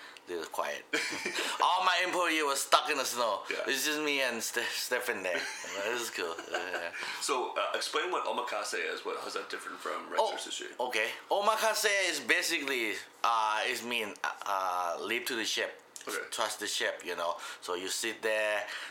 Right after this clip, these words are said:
Speaker 1: you know, you just tell me what we, I'm gonna ask you, do you have any allergies or not? You know,
Speaker 2: Mm-hmm.
Speaker 1: what, what, and then you, your only job is just to eat.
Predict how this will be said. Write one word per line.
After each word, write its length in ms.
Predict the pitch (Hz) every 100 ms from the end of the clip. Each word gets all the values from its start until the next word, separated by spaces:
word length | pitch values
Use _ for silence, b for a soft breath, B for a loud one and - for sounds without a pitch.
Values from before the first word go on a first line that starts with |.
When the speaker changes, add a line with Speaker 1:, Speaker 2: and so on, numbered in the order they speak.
| -
Speaker 1:
you 100 | 80
know, 220 | 90 87
you 300 | 90 98 95
just 300 | - 92 - - B B -
tell 220 | 113 110
me 520 | 117 110 101 98 95 - - - -
what 220 | 98 98 -
we, 120 | 117 -
I'm 180 | 131 139
gonna 140 | 127 113 120
ask 140 | 117
you, 120 | 104
do 200 | 90 101
you 100 | 98
have 220 | 98 95
any 220 | 98 92 -
allergies 520 | 85 92 87 92 85
or 140 | 85
not? 180 | 78 73 - -
You 60 |
know, 80 | 71
Speaker 2:
Mm-hmm. 180 | - 80
Speaker 1:
what, 160 | 85 80 80
what, 140 | 76 80
and 80 | 80
then 140 | 78 76 B B B B
you, 140 | 98 98 - - 90
your 600 | 120 127 120 120 117 117
only 400 | 147 147 139 131
job 420 | 110 135 123 123 107
is 160 | 101 92
just 200 | 98 92
to 120 | 101 85
eat. 180 | 78